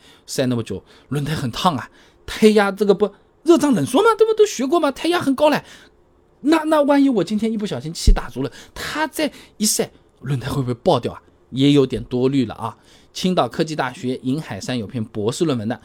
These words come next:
《轮胎磨耗及其温度场的理论与实验研究》里面啊，他对行驶时候轮胎温度进行了个测量，在二十公里每小时的速度下面的轮胎温度啊，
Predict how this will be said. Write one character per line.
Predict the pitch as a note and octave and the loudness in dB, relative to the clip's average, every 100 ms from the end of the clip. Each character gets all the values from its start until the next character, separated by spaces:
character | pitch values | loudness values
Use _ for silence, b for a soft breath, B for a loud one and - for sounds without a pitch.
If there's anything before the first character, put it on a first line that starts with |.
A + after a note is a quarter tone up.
| b b b | b b b
《轮 | C#3 A#3 | 2 2
胎 | - B3+ C#4 | 0 -2 0
磨 | G#3+ B2+ D3 | 2 2 2
耗 | G#3+ - C#3 | 2 0 -2
及 | - B2+ E3 | -8 -12 -8
其 | - C#3 - | -6 -8 -2
温 | C#4 C#4+ | -2 0
度 | C4 | -4
场 | D3+ - | -6 -8
的 | A2 | -8
理 | C3 A#2 G2+ | -6 -6 -4
论 | F3+ | -4
与 | A#2 | -4
实 | - B2+ | -6 -6
验 | D3+ | -4
研 | A2 A#2 | -4 -4
究》 | E3+ | -4
里 | C#3+ | -4
面 | F#2+ | -8
啊， | F#2 B B B | -14 B B B
他 | - | -4
对 | A3+ | 0
行 | G3 - C#3 B3 | 0 -2 -2 -2
驶 | - A2+ | -2 -8
时 | - A2+ | -10 -6
候 | B2 | -4
轮 | G2+ A#2 | -4 -6
胎 | B2 | -6
温 | A#2+ B2 | -6 -6
度 | A2+ | -6
进 | A#2+ | -6
行 | A#2 | -6
了 | G#2+ | -6
个 | A2 | -6
测 | - G2+ | -6 -10
量， | F2 b b b | -10 b b b
在 | - | -8
二 | - A3+ | -2 -2
十 | D#3+ | -2
公 | D3+ | -2
里 | C3 | 0
每 | B2 | -2
小 | C#3+ F#2+ | -4 -8
时 | G#2+ | -8
的 | A#2 | -10
速 | C#3 | -8
度 | A#2+ | -8
下 | B2 | -6
面 | A2 | -6
的 | G2 | -8
轮 | G2+ A2 | -6 -8
胎 | - | -4
温 | A#2 A#2 | -4 -4
度 | A#2 | -6
啊， | A2+ | -10